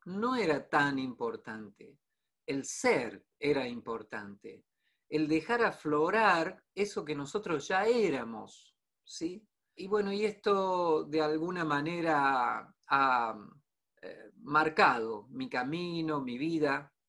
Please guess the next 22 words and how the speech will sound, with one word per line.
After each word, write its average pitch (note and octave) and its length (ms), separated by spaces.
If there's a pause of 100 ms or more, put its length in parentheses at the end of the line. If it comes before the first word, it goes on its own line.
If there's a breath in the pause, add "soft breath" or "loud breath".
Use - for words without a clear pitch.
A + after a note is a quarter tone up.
(440)
¿está C3 260
bien? E3 340 (460 soft breath)
Tuve G#3+ 220
muchas A#3 600
oportunidades F3+ 1300
de, B2 640 (460)
estudié, G3+ 840 (920)
estudié D#3+ 560
bastante, C#3 1120 (140)
en C3 180
realidad, C#3+ 640 (200)
¿sí? E3 320 (200)
<laughs> - 320 (400 loud breath)
Mis E3 160
padres, E3+ 720
eh, B2+ 500
sentían C#3+ 800
que, A#2 520
que, C3 100
bueno, C#3+ 320
que C3+ 120
era, A#2+ 420